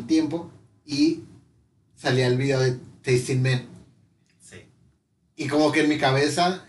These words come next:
Speaker 1: en ese tiempo que estaba explorando su sexualidad, lo que quieras, ver a una persona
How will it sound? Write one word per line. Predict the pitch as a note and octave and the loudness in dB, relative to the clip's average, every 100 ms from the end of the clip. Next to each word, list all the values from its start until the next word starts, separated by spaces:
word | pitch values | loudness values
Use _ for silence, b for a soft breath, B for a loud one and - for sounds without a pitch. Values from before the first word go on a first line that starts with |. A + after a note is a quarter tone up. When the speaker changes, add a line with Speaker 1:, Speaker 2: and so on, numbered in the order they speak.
| - | -16
Speaker 1:
en | B2+ | -10
ese | B2+ D3 | -8 -4
tiempo | D3+ C#3+ C#3+ C#3 C3+ - _ _ _ _ _ _ _ | -2 -2 -2 -4 -6 -16 _ _ _ _ _ _ _
que | - A#2+ | -8 -6
estaba | A2 A#2+ C#3+ C3+ B2+ - - - _ _ _ _ _ _ _ _ _ | 0 2 4 2 -2 -8 -20 -20 _ _ _ _ _ _ _ _ _
explorando | _ - A#2+ B2 B2+ | _ -4 -2 -2 -4
su | B2+ A2+ | -6 -8
sexualidad, | G#2+ G2 G#2+ A#2 D3+ | -8 -12 -6 -2 0
lo | C#3 | -2
que | C3 | -4
quieras, | C#3 D3+ D3+ b b b b _ - | -4 -4 -8 b b b b _ -4
ver | C#3 C#3+ | 0 2
a | |
una | D3 E3 | 4 2
persona | D#3+ B2+ - C3+ C3 C#3 C#3+ | 2 -2 -4 -4 -2 -2 -6